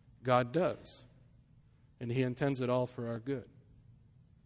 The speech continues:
Our perspective is so finite and limited, we don't always see what God is doing. But we can trust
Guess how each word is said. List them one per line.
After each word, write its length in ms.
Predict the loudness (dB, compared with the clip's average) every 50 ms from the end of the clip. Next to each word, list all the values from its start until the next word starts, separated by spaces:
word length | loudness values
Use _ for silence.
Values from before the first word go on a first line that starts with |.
| -20 -20 -20 -20 -20 -20 -20 -20 -20 -20 _ _ -20 -20 -20 -20 -20 -20 -10 -2
Our 160 | 2 2 2
perspective 560 | 2 2 0 0 0 2 2 2 4 2 0
is 220 | 0 0 -2 0 2
so 140 | 4 4 4
finite 560 | 2 2 6 6 8 8 8 8 6 4 2
and 120 | 0 2
limited, 400 | 2 4 4 2 0 -2 -6 -6 -10 -16 -20 -20 -20 -20 -20 -10 -2
we 200 | 4 8 8 10
don't 160 | 10 10 10
always 300 | 10 10 10 10 8 6 4 2
see 120 | 4 4 6
what 180 | 6 4 2
God 240 | 2 0 0 0 -2
is 140 | -4 -6 -8
doing. 320 | -10 -10 -10 -10 -12 -14 -20 -20 -20 -20 -20 -20 -20 -20 -20 -20 -20 _ -20 -20 -20 -20 -20 -20 -20 -20 -20 -20 -20 -20 -20 _ -10 -2 2
But 200 | 4 4 4 4
we 140 | 4 4
can 380 | 4 4 4 4 6 6 4 4
trust 580 | 2 4 6 6 6 6 4 0 -6 -12 -14